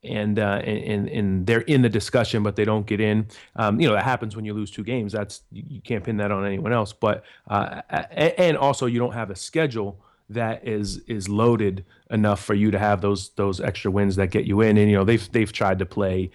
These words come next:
Hampton-Sydney and Franklin in, in week one to, to make up for that a little bit. But, uh,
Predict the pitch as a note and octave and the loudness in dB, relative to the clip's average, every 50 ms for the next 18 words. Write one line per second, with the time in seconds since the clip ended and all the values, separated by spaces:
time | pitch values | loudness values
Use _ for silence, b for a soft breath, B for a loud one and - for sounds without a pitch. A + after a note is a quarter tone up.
0 | B B B B A2+ A2 G#2 G#2+ G#2+ F#2 - - A2 G#2 G2 G2+ G2 G2+ G#2 G2+ | B B B B 0 0 2 0 -2 -2 0 0 2 2 2 2 2 2 2 2
1 | F#2+ G2 G2 F#2 - - A#2 G#2+ G#2 G2 A2 G#2 G2+ G#2 G#2 G#2 G2+ F#2+ - A2+ | 2 2 0 -2 -2 0 2 2 2 2 0 0 2 2 2 2 0 0 -2 -2
2 | G#2+ G2+ G2+ G#2+ G#2 - - G2 G2 G2 G2+ F#2+ - G#2 F#2+ F#2 - - - G2 | -2 0 0 0 -2 -2 -2 0 0 0 0 2 0 0 0 0 -2 -2 0 0
3 | G2+ G#2 G2+ A#2 A2+ - - G#2+ G2+ F#2+ F#2 F#2+ A2 A#2+ A#2 G2 - F#2 F#2 - | 2 2 2 2 0 0 0 -2 -2 -2 -2 0 2 2 0 0 -4 -8 -6 -2
4 | A2 G2+ - B B B B B B B B B2 A#2+ A2+ A2+ - - | -4 -4 -4 B B B B B B B B 0 0 0 0 0 -4